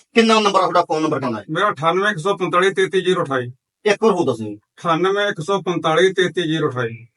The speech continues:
Speaker 2: ਫੋਨ ਨੰਬਰ।
Speaker 1: ਦਰਸ਼ਕੋ, ਇਹਨਾਂ ਨੇ ਤੁਹਾਨੂੰ ਆਪਣਾ ਜਿਹੜਾ ਨੰਬਰ ਦੱਸ ਦਿੱਤਾ। ਤੁਸੀਂ ਵੀ ਕੋਈ ਇਹੋ ਜਿਹੀ ਸਮੱਸਿਆ ਦਾ ਜਿਹੜਾ ਸਾਹਮਣਾ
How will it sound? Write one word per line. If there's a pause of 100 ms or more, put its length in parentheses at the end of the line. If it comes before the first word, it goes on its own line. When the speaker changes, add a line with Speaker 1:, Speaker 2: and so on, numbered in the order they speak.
Speaker 2:
ਫੋਨ
ਨੰਬਰ। (1040)
Speaker 1:
ਦਰਸ਼ਕੋ,
ਇਹਨਾਂ
ਨੇ
ਤੁਹਾਨੂੰ
ਆਪਣਾ
ਜਿਹੜਾ
ਨੰਬਰ (640)
ਦੱਸ
ਦਿੱਤਾ। (1040)
ਤੁਸੀਂ
ਵੀ
ਕੋਈ
ਇਹੋ
ਜਿਹੀ
ਸਮੱਸਿਆ
ਦਾ
ਜਿਹੜਾ
ਸਾਹਮਣਾ